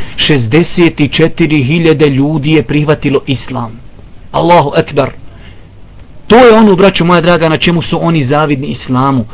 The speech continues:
Zavide zato što ljudi napuštaju kršćanstvo, što ljudi shvataju gdje je istina. Također, braćo moja draga,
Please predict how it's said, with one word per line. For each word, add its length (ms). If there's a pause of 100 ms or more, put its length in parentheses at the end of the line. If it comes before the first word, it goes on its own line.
(160)
Zavide 560
zato 340
što 180
ljudi 340
napuštaju 680
kršćanstvo, 720 (240)
što 180
ljudi 360
shvataju 500
gdje 180
je 80
istina. 500 (260)
Također, 460
braćo 260
moja 160
draga, 440